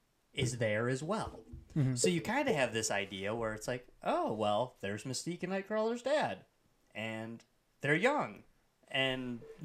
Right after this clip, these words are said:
Speaker 1: <laughs> you know, so, okay, so they didn't, like,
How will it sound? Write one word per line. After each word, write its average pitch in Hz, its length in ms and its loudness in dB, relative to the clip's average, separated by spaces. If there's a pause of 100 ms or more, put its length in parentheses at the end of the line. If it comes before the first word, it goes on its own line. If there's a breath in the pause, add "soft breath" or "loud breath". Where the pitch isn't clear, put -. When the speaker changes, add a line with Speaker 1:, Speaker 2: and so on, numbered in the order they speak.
(120)
Speaker 1:
<laughs> - 360 -4
you 190 80 8
know, 180 220 6
so, 185 420 4 (420)
okay, 208 300 8
so 220 180 4
they 214 140 6
didn't, 311 320 6
like, 143 240 6